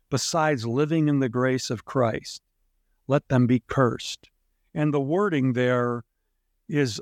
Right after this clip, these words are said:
a lot heavier than "be cursed." <laughs> It's "be damned." He's strong on this. And you know what? There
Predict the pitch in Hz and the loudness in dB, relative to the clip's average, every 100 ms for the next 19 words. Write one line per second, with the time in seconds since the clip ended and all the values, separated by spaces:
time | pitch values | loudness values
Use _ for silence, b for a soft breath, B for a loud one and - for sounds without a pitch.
0 | - 139 131 131 143 143 - 127 147 123 | -4 0 2 2 2 0 -2 0 2 2
1 | 113 107 113 110 104 117 107 - 131 - | 0 2 2 2 2 0 -2 -2 -2 -2
2 | - - - 208 - 233 - 160 117 139 | -10 -12 -2 -2 0 -4 -2 -4 -2 -4
3 | 113 127 135 131 113 110 - - _ _ | 0 0 2 2 2 -2 -6 -20 _ _
4 | _ - 151 165 139 107 - - 147 147 | _ -2 2 2 0 -6 -8 -6 -2 2
5 | 160 170 139 117 113 120 117 - - _ | 2 2 2 0 -2 -2 -4 -12 -16 _
6 | _ _ _ - 190 196 208 226 247 _ | _ _ _ -4 0 2 2 2 0 _
7 | _ _ _ _ _ _ 170 180 | _ _ _ _ _ _ 0 0